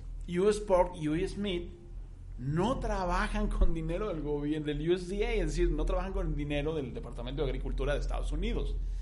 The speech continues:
Son las propias asociaciones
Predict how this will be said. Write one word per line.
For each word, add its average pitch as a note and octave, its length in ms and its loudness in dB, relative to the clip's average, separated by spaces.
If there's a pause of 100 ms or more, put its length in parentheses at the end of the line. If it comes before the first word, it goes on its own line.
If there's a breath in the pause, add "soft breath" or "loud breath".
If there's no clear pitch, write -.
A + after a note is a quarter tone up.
(180 loud breath)
Son D3+ 360 -2
las D#3 240 2
propias A#3 400 2
asociaciones D#3 1120 -2